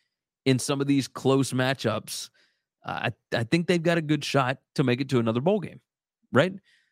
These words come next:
To win the conference, they're plus twenty-two hundred. Uh, to go over the five and a half, it's actually juiced to the under. To go over is minus one ten. To go under is minus one twenty. Of course, the latest odds at BetUS. Uh,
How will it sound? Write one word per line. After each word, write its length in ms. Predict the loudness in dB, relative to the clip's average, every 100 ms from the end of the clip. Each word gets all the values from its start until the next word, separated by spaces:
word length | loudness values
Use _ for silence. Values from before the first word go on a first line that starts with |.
| _ _
To 80 | 0
win 120 | 2
the 60 | 2
conference, 420 | 0 0 -2 -2
they're 100 | -2
plus 260 | -2 -2 0
twenty-two 360 | -2 0 0
hundred. 440 | 0 2 0 -4 -14 _ _ _ -10
Uh, 140 | -8 -4
to 140 | 0
go 220 | 2 2
over 400 | 4 2 2 0
the 120 | 0 0
five 260 | 0 2
and 80 | 0
a 40 |
half, 220 | 0 0 -2
it's 120 | -4
actually 280 | -2 -2 0
juiced 320 | 0 0 -2
to 60 |
the 140 | -4 -2
under. 380 | -2 0 -2 -2 _ _ -4
To 60 | 2
go 140 | 4
over 220 | 4 0
is 80 | 0
minus 300 | 0 -2 -4
one 120 | -4
ten. 200 | -2 -2
To 60 | 0
go 160 | 0
under 140 | 0 -2
is 120 | -2
minus 260 | -2 -4 -8
one 100 | -6
twenty. 220 | -4 -4
Of 100 | -2
course, 240 | -4 -4
the 60 | -4
latest 260 | -4 -2
odds 200 | -4 -2
at 140 | -4 -4
BetUS. 600 | -4 0 0 0 -4 -14 _ _ _ _ -2
Uh, 300 | 0 0